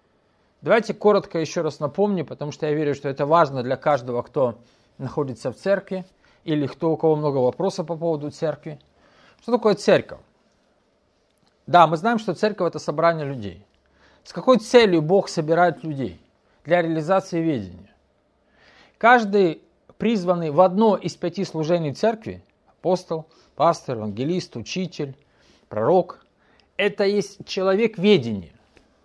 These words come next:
То есть Бог дает ведение определенному призванию, как и у меня. У меня есть определенное ведение, которым я двигаюсь. Дает ведение определенному призванию. Каждое призвание —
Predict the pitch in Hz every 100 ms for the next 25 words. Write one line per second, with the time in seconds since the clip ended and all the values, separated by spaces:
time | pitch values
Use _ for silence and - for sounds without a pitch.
0 | _ _ _ _ _ _ _ _ _ _
1 | 180 165 185 277 208 220 - 135 214 240
2 | 208 247 240 - 165 165 190 202 196 185
3 | 180 151 143 95 80 _ _ - - 151
4 | 165 165 117 113 139 139 139 147 147 147
5 | 196 190 143 120 143 147 139 117 101 98
6 | - _ _ _ _ _ _ _ _ _
7 | 202 214 196 262 220 208 175 185 165 185
8 | 202 190 175 - 147 147 107 76 _ _
9 | _ _ _ _ - - 220 180 202 175
10 | 202 185 254 240